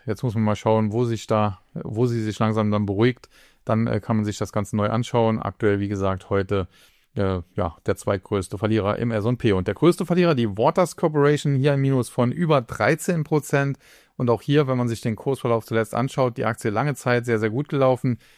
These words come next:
Zuletzt bröckelte sie dann, hat schon so einen Korrekturtrend ausgebildet. Auf der Unterseite war sie dann noch unterstützt, so im Bereich dreihundertsiebzig, dreihundertfünfundsiebzig. Da ist sie jetzt, äh, durchgefallen heute und ein fettes Verkaufssignal in Richtung dreihundert Dollar generiert. Das Gute ist,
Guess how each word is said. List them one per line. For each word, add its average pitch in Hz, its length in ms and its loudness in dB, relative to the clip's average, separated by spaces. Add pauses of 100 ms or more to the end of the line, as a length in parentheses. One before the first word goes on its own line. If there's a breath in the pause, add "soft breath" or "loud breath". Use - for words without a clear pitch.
(140 soft breath)
Zuletzt 123 320 0
bröckelte 156 400 2
sie 127 160 -2
dann, 127 420 2
hat 120 220 -2
schon 123 120 -2
so 113 100 0
einen 107 160 0
Korrekturtrend 127 640 -2
ausgebildet. 120 680 0 (320 soft breath)
Auf - 140 -4
der 123 100 -2
Unterseite 120 880 0
war 104 200 0
sie 127 100 -2
dann 120 120 0
noch 113 140 -2
unterstützt, 110 500 -4
so 117 100 -4
im 110 120 0
Bereich 107 340 -2
dreihundertsiebzig, 110 920 -2
dreihundertfünfundsiebzig. 123 920 0
Da 127 160 0
ist 117 80 -4
sie 117 200 2 (360 loud breath)
jetzt, - 340 -4
äh, 113 140 4
durchgefallen 120 680 0
heute 117 280 2
und 107 260 0
ein 104 140 0
fettes - 320 -4
Verkaufssignal 110 680 -2
in 123 120 -4
Richtung 113 320 -2
dreihundert 104 360 0
Dollar 135 200 2
generiert. 127 360 0
Das 107 140 0
Gute 127 240 0
ist, 123 240 0